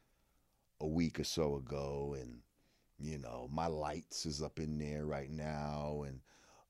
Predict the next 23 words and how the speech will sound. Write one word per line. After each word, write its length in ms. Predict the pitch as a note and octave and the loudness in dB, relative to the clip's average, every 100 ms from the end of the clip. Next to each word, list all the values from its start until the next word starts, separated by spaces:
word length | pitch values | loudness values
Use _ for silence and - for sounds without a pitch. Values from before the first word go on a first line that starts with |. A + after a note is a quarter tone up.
| - | -20
fucking, 800 | - C2+ C2 - C2+ C2 A#1 B1+ B1 C2 B1 A#1+ - | -6 -6 -4 -8 -6 -6 -6 -8 -8 -10 -12 -14 -6
I 100 | D#2+ | -2
gotta 200 | D2+ C2+ | -2 -2
quit. 260 | - C#2 C2+ | -4 -6 -2
But 60 | |
we're 100 | E2 | 0
about 260 | G#2+ C3+ A#2+ | 8 8 8
to 60 | G#2 | 6
get 200 | G#2 - | 4 4
the 60 | |
shit 220 | - F2 | 2 4
out 220 | E2+ D#2 C#2 | 6 6 4
of 80 | |
there, 220 | C2+ C2+ C2 | -2 -4 -4
but 160 | C#2 C2+ - - - - _ _ _ - | -4 -6 -8 -20 -20 -20 _ _ _ 6
we've 220 | A2+ A2+ | 8 10
been 180 | A2+ G#2 | 10 10
down. 340 | G2+ F2 D#2 | 8 8 4
We 120 | D#2+ | 2
haven't 340 | E2 F2 E2+ D#2+ | 4 6 6 2
been 160 | D#2+ | 0
back, 280 | D2 D2+ C#2 - - | 2 2 2 -6 -10
um, 480 | D2 C#2 C2+ C2+ C#2 | -6 -6 -6 -8 -10